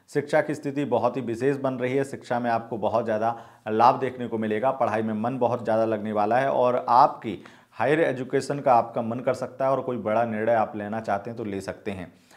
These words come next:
संतान से बड़ा सपोर्ट देखने को मिलेगा और संतान आपकी कोई बड़ी उपलब्धि हासिल करे तो मन में प्रसन्नता होगी, बहुत बड़ी उपलब्धि संतान के द्वारा देखी जा सकती है। हालांकि आपको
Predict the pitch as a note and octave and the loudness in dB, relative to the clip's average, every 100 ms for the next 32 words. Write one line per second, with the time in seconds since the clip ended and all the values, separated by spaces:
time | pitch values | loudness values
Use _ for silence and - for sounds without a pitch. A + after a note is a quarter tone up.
0 | - - C#3+ C#3 C#3+ D3+ E3 E3 D3+ C3+ | -14 0 0 4 4 4 0 -4 0 2
1 | C3 C3 B2 B2+ A#2+ A#2+ B2 B2 B2 A#2+ | 2 0 -4 -6 -4 -8 -8 -8 -6 -4
2 | A#2+ C#3+ B2+ - A2 G#2+ A#2+ B2+ - A2 | 0 0 0 -4 -6 -2 -2 -2 -4 -6
3 | - B2 A#2+ A2+ A2+ B2+ A2+ A2 G2+ A2+ | -4 -10 -6 -4 -2 -4 -4 -6 -6 -6
4 | G2+ G#2 A2 A2+ A#2+ - - _ _ B2+ | -8 -8 -6 -4 -4 -6 -18 _ _ -6
5 | A#2+ A#2+ A#2 G#2+ G#2 G#2 G2+ A2 A2+ A#2+ | -4 -4 -6 -8 -8 -6 0 0 0 -4
6 | A2 A2 A2+ A2+ A#2 A2+ - _ - A#2 | -2 -2 -2 -2 -4 -6 -16 _ -12 -4
7 | A#2+ A2+ C3 A#2 G2+ G#2+ G#2+ G#2+ G2 F#2+ | -4 -4 -8 -8 -6 -4 -4 -6 -2 0
8 | A2+ - - A#2 A2+ G#2 F#2 F#2 - G#2 | 0 -2 -6 -6 -4 -4 -4 -6 -12 -10
9 | F2+ - _ _ _ _ _ _ _ _ | -10 -14 _ _ _ _ _ _ _ _
10 | - B2+ D#3 E3 F3 B2+ B2 - E3 A#2+ | -2 4 4 4 0 2 2 2 0 0
11 | - | 0